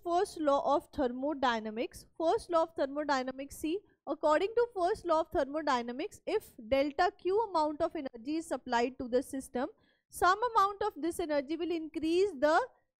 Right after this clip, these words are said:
internal energy of the system, will go into changing the internal energy, and some amount of this energy will do some, uh, work. It will be used by the system in doing some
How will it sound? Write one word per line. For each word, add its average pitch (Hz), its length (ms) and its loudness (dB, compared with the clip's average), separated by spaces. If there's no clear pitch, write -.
internal 359 600 4
energy 269 400 2
of 254 140 0
the 247 120 2
system, 311 380 0
will 311 160 0
go 277 240 2
into 302 320 0
changing 302 440 -2
the 349 120 0
internal 262 460 0
energy, 247 380 -2
and 508 180 -4
some 370 300 2
amount 311 360 0
of 311 140 0
this 277 180 -6
energy 254 360 -2
will 269 260 -4
do 254 240 -6
some, 320 220 2
uh, 247 80 2
work. 269 400 6
It 247 140 -4
will 294 160 -4
be 320 100 -2
used 320 460 0
by 269 200 4
the 262 120 0
system 320 420 -6
in 349 200 -6
doing 240 260 -4
some 285 300 -2